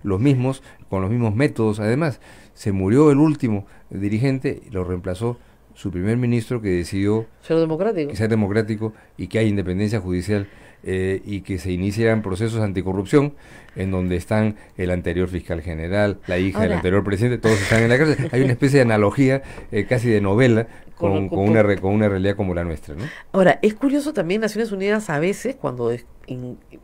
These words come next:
Speaker 2: digamos, intenta que sea justicia y es imposible hacerla, incluso crea cortes especiales.
Speaker 1: Así
Speaker 2: Hay
Speaker 1: es.
Speaker 2: una corte
Speaker 1: Ujú.
Speaker 2: especial para el Líbano,
Speaker 1: Así es.
Speaker 2: en, en La Haya, que funciona además de la Corte Pe-,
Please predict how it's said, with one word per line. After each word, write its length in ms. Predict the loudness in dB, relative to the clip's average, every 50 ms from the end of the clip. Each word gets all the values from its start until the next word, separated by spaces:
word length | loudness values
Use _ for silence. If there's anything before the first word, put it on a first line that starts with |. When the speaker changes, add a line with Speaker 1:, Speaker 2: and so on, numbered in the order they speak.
| -20 -14
Speaker 2:
digamos, 380 | -8 -6 -4 -4 -6 -8 -16 -20 -20 -20 -20 -20 -20 -20 -16 -8
intenta 500 | -6 -4 -2 0 2 2 4 4 2 0 0
que 80 | -2
sea 260 | -4 -4 -2 -2 -4 -4
justicia 640 | -6 -10 -14 -14 -12 -10 -10 -10 -8 -8 -6 -8 -6
y 200 | -4 -2 -2 -2
es 140 | -2 -2 -4
imposible 760 | -6 -6 -6 -4 -6 -8 -6 -4 -2 -2 -2 -2 -4 -6 -8
hacerla, 500 | -8 -6 -6 -6 -6 -6 -8 -8 -8 -10 -14 -20 -20 -20 -20 -20 -20 -16 -14
incluso 320 | -12 -10 -8 -8 -8 -6
crea 200 | -2 -2 -4 -2
cortes 360 | -2 -6 -6 -6 -8 -8 -8
especiales. 760 | -8 -6 -8 -8 -8 -8 -10 -10 -10 -10 -12 -14 -18 -20 -20 _ _ _ _ _ _ _ -16
Speaker 1:
Así 220 | -12 -12 -10 -6 -2
Speaker 2:
Hay 60 | -2
Speaker 1:
es. 40 | 0 2
Speaker 2:
una 100 | 2 2
corte 180 | 0 0 0 -2
Speaker 1:
Ujú. 60 | -4
Speaker 2:
especial 300 | -4 -2 -2 -2 -2 -2
para 160 | -2 -4 -2
el 80 | -2 -2
Líbano, 420 | -2 -2 -2 -2 -4 -4 -8 -14 -16 _ -20 -20 -16
Speaker 1:
Así 200 | -14 -12 -12 -4 0
es. 40 |
Speaker 2:
en, 300 | 2 2 2 2 0 -2 -2
en 160 | 0 2 2
La 140 | 2 2 2
Haya, 340 | 2 2 2 2 2 0 -2 -10 -20 -20 -20 -12 -6
que 120 | -4 -4
funciona 400 | -2 -2 -2 0 2 2 2 4 2
además 220 | 0 0 0 0
de 60 | 0
la 100 | 0 0
Corte 240 | 0 0 0 0 -2
Pe-, 100 | -2 -4